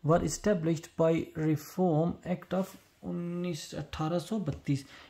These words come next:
ये अठारह सौ बत्तीस में ये act के ज़रिए, अ, old pocket and rotten boroughs, अ, बनाई गई, ठीक है। So this is true, कि ये सही बात है,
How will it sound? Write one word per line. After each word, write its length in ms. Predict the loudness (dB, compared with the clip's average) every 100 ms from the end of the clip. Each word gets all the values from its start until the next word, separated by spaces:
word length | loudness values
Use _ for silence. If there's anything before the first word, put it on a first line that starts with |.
| _ -6
ये 40 |
अठारह 320 | 0 2 2
सौ 120 | 2 2
बत्तीस 500 | 0 -2 -4 -2 0
में 180 | 2
ये 140 | 2 0
act 340 | 0 -6 -10 -20 -20 -20 -20 _
के 100 | -2
ज़रिए, 460 | 0 2 2 2 0 -6 -4
अ, 600 | 0 2 2 2 -2 -8 0
old 180 | 2 4 2
pocket 300 | 0 0 4
and 220 | 4 4
rotten 320 | 2 2 2
boroughs, 380 | 2 4 4 4 0 -16 -20 -20 -6
अ, 260 | 0 2 2
बनाई 480 | 4 6 8 6 6
गई, 240 | 2 -2 -6 -4
ठीक 140 | 0 0
है। 180 | -2 -8 -20 _ _
So 140 | -6 -2 0 0 -2 -4
this 260 | 0 0 0
is 100 | -4
true, 340 | -2 -2 0
कि 80 | -2
ये 220 | 0 0
सही 400 | -4 -4 -2 0
बात 340 | 0 -2 0
है, 100 | -2